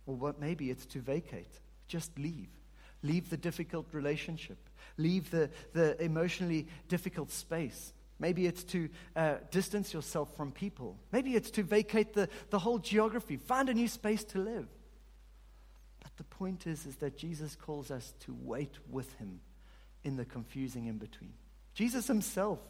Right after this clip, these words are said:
is on the cross in the confusing in-between. He is up on the cross and he says,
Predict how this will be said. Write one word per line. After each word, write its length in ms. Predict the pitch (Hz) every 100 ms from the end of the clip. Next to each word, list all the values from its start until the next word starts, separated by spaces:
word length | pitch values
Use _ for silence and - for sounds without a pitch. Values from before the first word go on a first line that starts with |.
| -
is 140 | 185
on 180 | 202 208
the 80 | 202
cross 540 | - - 185 - - - - - -
in 160 | 202
the 120 | 196
confusing 960 | 196 - 170 - - 196 185 151 135 117 - -
in-between. 560 | 139 127 123 - 107 - - - - - - - -
He 160 | 214
is 160 | 196 - -
up 160 | -
on 80 | 190
the 80 | 185
cross 340 | 185 185 170
and 120 | 202
he 80 | 196
says, 340 | 180 - 160